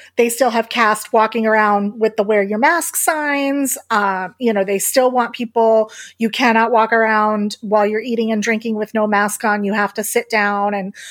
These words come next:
so all of the rules prior to this opening of our state are still in place, and none of that has changed. And that, um,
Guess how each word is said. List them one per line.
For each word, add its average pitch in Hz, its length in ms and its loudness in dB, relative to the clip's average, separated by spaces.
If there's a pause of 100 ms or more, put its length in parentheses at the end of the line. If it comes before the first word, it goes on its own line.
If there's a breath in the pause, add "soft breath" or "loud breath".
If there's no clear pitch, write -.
so 254 340 0
all 254 220 4
of 349 80 -2
the 359 80 0
rules 294 640 0
prior 240 480 2
to 269 120 -6
this - 440 -4 (560)
opening 240 400 2
of 226 200 0
our 214 320 2
state 233 560 -2
are 220 120 2
still 233 300 0
in 202 140 -2
place, 285 360 0 (120)
and 220 200 0
none 220 160 2
of 233 120 2
that 220 160 2
has 185 180 -2
changed. 247 580 -6 (460 loud breath)
And 220 180 2
that, 202 220 4 (280)
um, 185 520 2